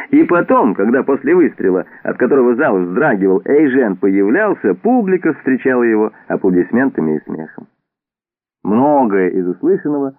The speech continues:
я уже читал в книге Альперова. Во время беседы я напомнил Дмитрию Сергеевичу один из эпизодов, рассказанных в ней. Он прямо засветился. «Так вы читали мою книгу?»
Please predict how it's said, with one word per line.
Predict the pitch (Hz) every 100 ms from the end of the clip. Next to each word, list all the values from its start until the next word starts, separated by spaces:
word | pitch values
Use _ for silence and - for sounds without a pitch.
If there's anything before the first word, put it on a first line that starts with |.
| _ _ _ _ -
я | 175
уже | 196 135
читал | - 107 117
в | 104
книге | 101 95 92
Альперова. | 87 - 85 78 71 - _ _ _ -
Во | 107
время | 120 120 107
беседы | 107 104 135 123 95
я | 104
напомнил | 120 120 104 98 101 95
Дмитрию | 95 92 90
Сергеевичу | 85 87 90 90 80 87 - -
один | 95 98 98
из | 98 98
эпизодов, | 110 98 101 87 85
рассказанных | 92 87 87 82 87 85 -
в | 85
ней. | 87 82 - - -
Он | 139
прямо | 120 139 113
засветился. | 113 110 107 - 90 82 85 - -
«Так | 120 120
вы | 139
читали | - 120 151 156
мою | 123 110 98
книгу?» | - 127 233 131 92